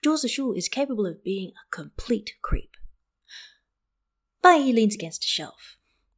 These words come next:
Zhou Zishu sits on a chair across from the tied-up guy and smiles. And then he sits and plays on his own phone for a while, opening browser windows and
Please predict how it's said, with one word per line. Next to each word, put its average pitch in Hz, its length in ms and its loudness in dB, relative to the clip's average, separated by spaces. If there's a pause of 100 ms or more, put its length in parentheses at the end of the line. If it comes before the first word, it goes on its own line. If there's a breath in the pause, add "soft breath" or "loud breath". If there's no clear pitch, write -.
(360)
Zhou 285 120 4
Zishu 208 440 0
sits 185 220 -2
on 180 100 -4
a 165 60 -10
chair 180 260 -2
across 170 300 -4
from 175 100 -8
the 165 60 -10
tied-up 165 400 -10
guy 147 180 -12
and 180 320 -12 (420)
smiles. - 720 -8 (760 loud breath)
And 381 80 0
then 381 100 6
he 339 80 2
sits - 300 2
and 226 220 2
plays 233 240 2
on 208 80 2
his 196 140 -2
own 196 180 -6
phone 143 260 -16
for 160 140 -16
a 170 80 -10
while, 127 400 -8 (440)
opening 190 340 -2
browser 180 320 -4
windows 175 460 -8
and 151 280 -20